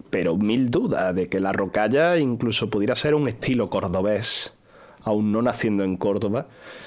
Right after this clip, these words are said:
pero sí de darle esa épica y ese sentido y ese mirar a la memoria colectiva de la ciudad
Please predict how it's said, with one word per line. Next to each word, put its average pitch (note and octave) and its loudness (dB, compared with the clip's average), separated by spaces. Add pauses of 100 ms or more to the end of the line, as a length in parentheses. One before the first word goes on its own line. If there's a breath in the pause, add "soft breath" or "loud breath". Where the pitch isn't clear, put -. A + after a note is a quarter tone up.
(380 loud breath)
pero G2 0
sí G#2+ 0 (240)
de F#2 -2
darle G#2 2
esa G2+ 0
épica G#2+ 0
y G2+ 2
ese - -2
sentido G#2 0 (680 loud breath)
y G#2+ 0
ese G2+ -2
mirar G2 0
a G2+ 0
la G2 0
memoria G2 0
colectiva G2+ -2
de G2+ 0
la G2 -2
ciudad G#2 -2